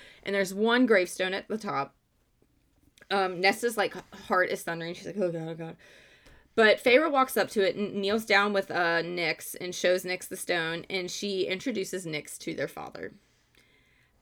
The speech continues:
Um, she bows her head and she starts speaking, uh, so low that Elaine and Nesta can't hear, but that's okay.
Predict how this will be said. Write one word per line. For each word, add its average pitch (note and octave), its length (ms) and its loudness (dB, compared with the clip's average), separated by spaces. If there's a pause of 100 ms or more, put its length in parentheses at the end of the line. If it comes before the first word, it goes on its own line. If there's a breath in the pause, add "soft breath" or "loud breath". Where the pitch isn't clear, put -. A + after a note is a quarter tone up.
Um, G3 240 4
she - 160 -6
bows A3 320 6
her D4 80 4
head G#3 160 4
and G3 100 -2
she G#3+ 140 -4
starts - 280 -2
speaking, G3+ 640 -4 (100)
uh, E3+ 240 0
so B3 240 2
low F#3+ 260 6
that F3+ 240 -2
Elaine F#3 260 -2
and G3+ 100 0
Nesta F#3 200 -6
can't G#3+ 280 -4
hear, F#3+ 280 -2
but G3+ 140 -10
that's A3+ 160 -6
okay. F#3 400 -2